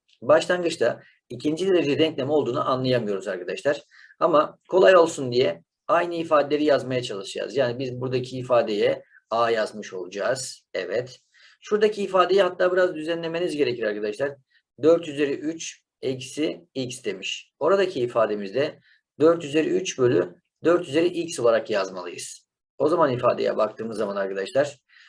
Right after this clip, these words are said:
dört üzeri üç demek altmış dört demektir. Altmış dört bölü, e, dört üzeri x aşağıda bu sefer. Aşağıya a yazmalıyız. Eksi otuz dört ifademiz var.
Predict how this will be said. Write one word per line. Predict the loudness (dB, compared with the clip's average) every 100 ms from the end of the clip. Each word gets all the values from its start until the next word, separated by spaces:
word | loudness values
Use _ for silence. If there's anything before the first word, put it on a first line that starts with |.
| _ 4
dört | 6 6
üzeri | 4 0
üç | 0 -2
demek | -4 -2 0
altmış | 0 -2 -6 -2
dört | -2 0
demektir. | -2 -4 -6 -8 -8 _ _ _ _ -4
Altmış | -4 -4 -10 2
dört | 2 4 4
bölü, | 4 4 2 0 -8 _ _ _ -6
e, | 0 0 2
dört | 2 2
üzeri | 0 0 0
x | -4 -2
aşağıda | -2 0 0 2 0
bu |
sefer. | -2 -2 -2 -2 -8 _ _ _ _
Aşağıya | -2 0 0 2 2
a | 2 2
yazmalıyız. | -2 -4 -12 -16 -18 -20 -20 _ _ _ _ -2
Eksi | -2 -2 -4 -2
otuz | -6 -6 0
dört | 2 2 0
ifademiz | -2 -2 -4 -10 -2
var. | 0 0